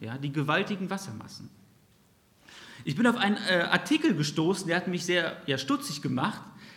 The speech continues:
äh, und ich fand, den fand ich sehr interessant. Und zwar haben Wissenschaftler sechshundertsechzig Kilometer unter der Erde, äh, ein We-, Wasserresor-, äh, Reservoir gefunden, das unsere Ozeane,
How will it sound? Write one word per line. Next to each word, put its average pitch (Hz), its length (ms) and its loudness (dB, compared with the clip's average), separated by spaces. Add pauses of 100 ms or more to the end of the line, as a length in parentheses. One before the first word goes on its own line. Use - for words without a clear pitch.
(120)
äh, 139 140 -4
und 135 140 0
ich 143 80 -6
fand, 190 140 -2
den 180 100 0
fand 214 200 2
ich 202 80 2
sehr 196 160 2
interessant. 190 680 0 (840)
Und 143 140 0
zwar 220 300 2
haben 185 360 4 (380)
Wissenschaftler 151 1200 0 (320)
sechshundertsechzig 214 1160 2
Kilometer 185 580 0
unter 180 200 0
der 147 220 0
Erde, 185 540 0 (500)
äh, 139 220 2
ein 147 420 2
We-, 262 220 2 (120)
Wasserresor-, 147 880 2
äh, 143 340 0
Reservoir 131 460 0
gefunden, 143 800 0 (300)
das 185 200 2
unsere 214 460 6
Ozeane, 175 1000 0